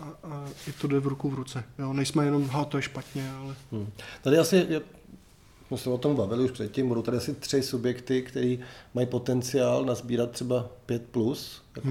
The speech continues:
Speaker 1: Hmm.
Speaker 2: mandátů. Budete ochotní spolupracovat, jako? Nebo asi budete muset, že jo? Dva, minimálně dva se budou muset spojit.
Speaker 1: Určitě,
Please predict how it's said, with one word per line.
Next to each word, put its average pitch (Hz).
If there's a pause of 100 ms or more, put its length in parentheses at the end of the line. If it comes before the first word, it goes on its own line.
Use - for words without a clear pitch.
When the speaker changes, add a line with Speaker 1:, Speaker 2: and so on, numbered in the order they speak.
Speaker 1:
Hmm. 127
Speaker 2:
mandátů. 117 (480)
Budete 117
ochotní 135
spolupracovat, 143 (100)
jako? 196 (380)
Nebo 131
asi 127
budete 151
muset, 143
že 113
jo? 110
Dva, 117
minimálně 135
dva 131
se 139
budou 139
muset 135
spojit. 113
Speaker 1:
Určitě, 127